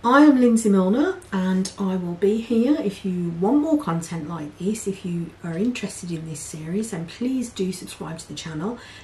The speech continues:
Take a look back at the videos that I've recorded over the years and see if there's any particular book or any particular concept that,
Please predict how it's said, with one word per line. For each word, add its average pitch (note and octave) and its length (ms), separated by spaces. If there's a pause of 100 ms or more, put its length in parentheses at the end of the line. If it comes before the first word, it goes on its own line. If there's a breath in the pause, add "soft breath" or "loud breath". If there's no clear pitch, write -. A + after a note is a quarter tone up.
Take A3+ 320
a A#3 40
look G3+ 140
back - 220
at - 80
the E3 60
videos F3 500
that - 80
I've E3+ 200
recorded E3 440
over D#3+ 180
the D#3+ 100
years F3 500
and D#3 120
see E3+ 200
if E3 100
there's F3+ 120
any D#3+ 140
particular A3 460
book A3+ 380
or F3+ 80
any F#3 160
particular F#3 440
concept G3 680
that, E3 300